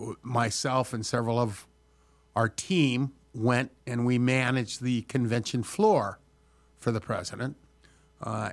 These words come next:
in Cleveland. And on Thursday night,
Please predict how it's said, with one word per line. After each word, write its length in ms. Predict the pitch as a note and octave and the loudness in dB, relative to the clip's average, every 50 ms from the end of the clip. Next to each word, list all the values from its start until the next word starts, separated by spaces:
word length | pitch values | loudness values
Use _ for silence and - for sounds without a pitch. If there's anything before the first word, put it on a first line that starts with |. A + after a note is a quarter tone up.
| - _ | -8 _
in 200 | - B2+ A#2+ C3+ | -2 0 0 0
Cleveland. 580 | C3+ - C#3 A#2+ A2 G2 G2+ G#2+ A#2 D3 D3 - _ _ _ _ _ _ _ _ _ _ _ _ _ _ _ _ - - - - - | 2 0 0 0 0 -2 -4 -4 -4 -4 -6 -8 _ _ _ _ _ _ _ _ _ _ _ _ _ _ _ _ -18 -16 -12 -8 -6
And 160 | A2+ A2 G#2+ | -4 -4 -4
on 160 | G#2 G#2+ G#2 | -4 -6 -8
Thursday 520 | - - D3 C#3 C#3 B2+ A2 A2+ B2 A#2 A#2 | -4 0 2 2 2 2 0 -2 -2 -2 -2
night, 560 | B2 C3+ D#3 D3+ B2 B2+ D3+ D3 - - | 0 0 2 2 2 0 -2 -2 -4 -10